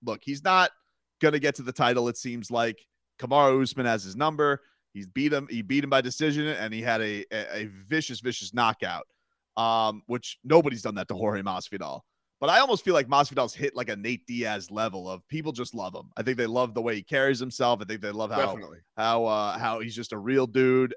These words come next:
Speaker 1: Every fight seems like it's gonna be entertaining with him. So I don't know, because I don't know if he wins this fight, is he gonna get back to Kamaru? I don't think so. For Colby,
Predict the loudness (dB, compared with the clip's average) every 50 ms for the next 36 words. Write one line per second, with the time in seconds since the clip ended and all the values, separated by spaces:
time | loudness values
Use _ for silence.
0 | -2 -2 -2 0 -2 -4 -4 -2 -2 -2 -2 -2 -6 -6 -4 -2 -2 -2 -2 0
1 | 0 0 0 0 -2 -2 -2 -2 -4 -6 -6 -6 -4 -4 -4 -4 -4 -4 -2 -2
2 | -2 -2 -2 -4 -8 -12 _ _ _ _ _ _ _ _ _ -18 -6 0 2 4
3 | 4 4 2 0 -4 -8 _ _ _ _ _ 4 6 6 6 6 4 8 10 10
4 | 10 8 6 -2 -4 0 2 4 6 6 6 6 6 8 6 6 6 2 -2 0
5 | -2 -4 -4 -4 -6 -6 0 4 4 4 4 4 0 -2 -4 -4 -4 -4 -2 -2
6 | 0 0 0 4 6 6 4 4 0 -4 0 2 4 4 4 2 0 _ _ _
7 | _ 2 4 4 4 0 -4 -6 -8 -8 -6 -4 -2 2 2 4 4 2 0 _
8 | _ _ _ _ _ _ -10 -10 -6 4 8 8 10 10 8 6 4 4 4 4
9 | 2 0